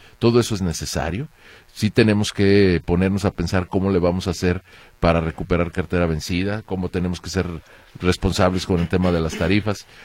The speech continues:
Sí tenemos derecho todos de preguntar por qué hay unos que no pagan y otros que sí pagamos. Pues bueno, todo eso se tiene que resolver. Pero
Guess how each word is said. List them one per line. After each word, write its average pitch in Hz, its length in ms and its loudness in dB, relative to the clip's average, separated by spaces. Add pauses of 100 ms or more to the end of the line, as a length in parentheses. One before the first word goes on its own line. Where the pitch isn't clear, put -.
(340)
Sí 113 240 2
tenemos 110 400 2
derecho 95 360 2
todos 98 280 0
de 92 80 -2
preguntar 87 480 -2
por 90 180 -8
qué 104 100 -2
hay 101 120 0
unos 101 200 -2
que 80 460 0
no 87 160 2
pagan 98 480 2 (340)
y 95 120 2
otros 92 260 -2
que - 80 -14
sí 92 120 -4
pagamos. 95 600 0 (540)
Pues 82 140 -4
bueno, 85 380 0 (520)
todo 92 220 0
eso 101 140 -4
se 92 120 -6
tiene 80 220 -4
que - 120 -8
resolver. 92 420 -6 (460)
Pero 82 340 -2